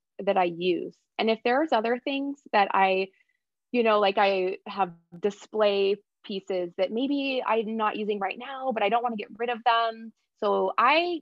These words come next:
keep all of that stuff in a separate area. And it's, you know, at, right now it's at my house in a closet. So, um, that way, when I look around, you know, I have just what I need and I can be,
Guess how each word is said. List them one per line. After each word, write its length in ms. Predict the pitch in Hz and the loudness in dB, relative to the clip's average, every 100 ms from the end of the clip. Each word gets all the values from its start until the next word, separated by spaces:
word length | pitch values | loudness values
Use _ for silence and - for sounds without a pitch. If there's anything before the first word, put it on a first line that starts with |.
| _ | _
keep 140 | 285 - | -8 0
all 280 | - 208 233 | 2 2 2
of 80 | 240 | -2
that 240 | 240 214 _ | -4 -6 _
stuff 260 | 190 190 - | -4 -4 -6
in 120 | 196 | -12
a 60 | 180 _ 180 | -12 _ -10
separate 340 | 175 180 - | -6 -8 -8
area. 560 | - 165 170 - 92 - - | -10 -8 -6 -4 -4 -6 -6
And 140 | 262 | -4
it's, 240 | 294 - - | -6 -10 -10
you 120 | 254 | -4
know, 140 | 214 190 | -2 0
at, 160 | 202 - | -2 0
right 160 | 226 233 | 0 0
now 200 | 208 196 | -2 -2
it's 160 | - - | -4 -4
at 100 | 202 | -2
my 120 | 190 | -4
house 200 | 180 180 _ - | -6 -12 _ -16
in 80 | |
a 40 | 185 | -8
closet. 480 | - - - - _ _ _ _ | -4 -4 -6 -14 _ _ _ _
So, 440 | - 220 214 202 196 _ _ _ _ - | 4 6 6 4 0 _ _ _ _ -2
um, 520 | 202 190 180 160 190 - - 202 | 0 0 -2 -8 -14 -16 -10 -2
that 300 | 226 277 233 | 2 2 0
way, 500 | 220 202 220 262 254 - | -2 0 -2 -4 -8 -12
when 180 | 220 202 | -8 -6
I 100 | 190 | -4
look 220 | 202 285 | -4 -4
around, 520 | 262 190 190 240 240 - | -4 -4 -6 -10 -14 -14
you 140 | 226 220 | -10 -6
know, 240 | 226 240 | -4 -2
I 120 | - 202 | -2 -2
have 340 | 196 190 190 - | 2 0 0 -8
just 240 | - 262 - | -4 -4 -4
what 120 | 339 392 | -10 -6
I 80 | |
need 580 | 320 220 196 240 311 311 - | -6 -6 -8 -6 -6 -6 -4
and 200 | 214 208 | -2 0
I 80 | 190 | -2
can 280 | 208 202 202 _ | -4 -6 -8 _
be, 300 | 202 196 190 | -6 -4 -6